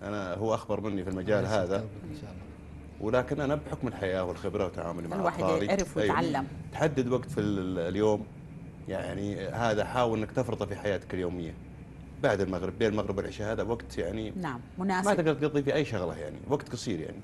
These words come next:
Speaker 1: قهوة، سوالف، تسمع منهم.
Speaker 3: إيش سويت اليوم؟
Speaker 1: إيش سويت اليوم؟
Speaker 3: رحت
Speaker 1: واجباتك،
Speaker 3: فين؟
Speaker 1: إيش قال لك المعلم؟ يعني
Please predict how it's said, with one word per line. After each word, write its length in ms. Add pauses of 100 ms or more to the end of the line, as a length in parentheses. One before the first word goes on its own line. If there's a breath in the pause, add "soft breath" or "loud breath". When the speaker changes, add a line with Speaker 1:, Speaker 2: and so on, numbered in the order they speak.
(440)
Speaker 1:
قهوة، 300 (240)
سوالف، 460 (360)
تسمع 340
منهم. 100
Speaker 3:
إيش 80
سويت 480
اليوم؟ 200
Speaker 1:
إيش 80
سويت 360
اليوم؟ 260
Speaker 3:
رحت 120
Speaker 1:
واجباتك، 500
Speaker 3:
فين؟ 240
Speaker 1:
إيش 220
قال 120
لك 100
المعلم؟ 420
يعني 260